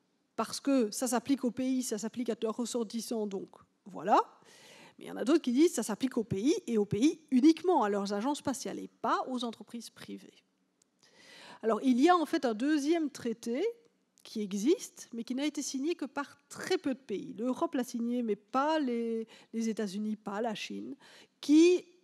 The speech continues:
disait textuellement que ça s'appliquait à tous les ressortissants, y compris les entreprises privées. Mais malheureusement, il n'a pas été signé par beaucoup de monde. Et donc, euh, la bataille juridique est en cours.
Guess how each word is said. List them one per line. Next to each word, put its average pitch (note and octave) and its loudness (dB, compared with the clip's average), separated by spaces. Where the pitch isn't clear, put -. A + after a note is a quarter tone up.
disait B3 2
textuellement B3 -2
que C#4+ -2
ça B3 -6
s'appliquait A3+ -8
à G#3+ -14
tous E4 4
les C4+ 4
ressortissants, A#3 -8
y C#4 4
compris B3+ -6
les A3 -4
entreprises G#3 -8
privées. F#3+ -16
Mais A3 -4
malheureusement, A3 -2
il C#4+ -8
n'a A#3 -8
pas A#3 -4
été G#3+ -6
signé B3+ -10
par A3 -6
beaucoup G#3 -10
de - -16
monde. - -20
Et A3 -2
donc, C#4+ 2
euh, A3+ 4
la A#3+ 4
bataille C4+ 2
juridique C4 0
est - -6
en A3+ 0
cours. F3 -10